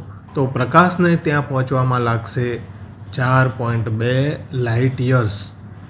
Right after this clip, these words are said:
આપણે કલ્પના પણ નથી કરી શકતા એવું અંતર છે.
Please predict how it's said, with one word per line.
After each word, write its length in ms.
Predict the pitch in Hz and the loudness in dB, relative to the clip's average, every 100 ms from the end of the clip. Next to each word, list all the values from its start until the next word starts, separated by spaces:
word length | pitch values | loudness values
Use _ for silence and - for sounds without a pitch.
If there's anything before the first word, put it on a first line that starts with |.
| - - - - | -18 -18 -16 -8
આપણે 380 | 139 127 156 165 | -4 2 4 2
કલ્પના 500 | 160 117 101 131 151 | 0 -4 0 0 0
પણ 180 | 175 180 | 0 0
નથી 280 | 160 131 | 2 0
કરી 240 | 123 117 110 | -2 -2 -4
શકતા 460 | - - - 127 - - - | -8 -14 -14 -16 -16 -12 -4
એવું 280 | 127 139 127 | 2 4 4
અંતર 280 | 113 120 107 | 2 0 -2
છે. 280 | - 117 | -4 -10